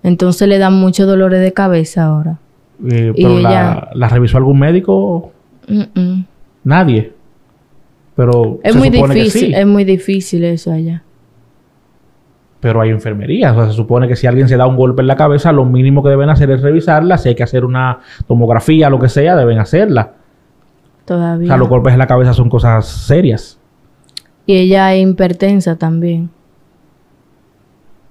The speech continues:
Speaker 2: ¿Cómo tú la ves?
Speaker 1: Ella le muestra una pantalla a uno que ella está bien, pero ella no está bien.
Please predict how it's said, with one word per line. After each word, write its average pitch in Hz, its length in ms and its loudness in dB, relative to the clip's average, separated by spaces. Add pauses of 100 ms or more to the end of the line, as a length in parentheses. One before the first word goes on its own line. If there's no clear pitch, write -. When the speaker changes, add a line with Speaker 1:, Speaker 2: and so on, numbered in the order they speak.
(840)
Speaker 2:
¿Cómo 143 200 0
tú 147 100 0
la 123 100 2
ves? - 320 0 (1700)
Speaker 1:
Ella 294 280 0
le 311 200 0
muestra 277 640 2
una 277 240 2
pantalla 226 560 0
a 202 60 2
uno 202 220 0
que 185 100 0
ella 190 100 0
está 190 160 0
bien, 185 240 0
pero 180 140 0
ella 180 180 0
no 180 100 -2
está 175 180 -2
bien. 185 360 -2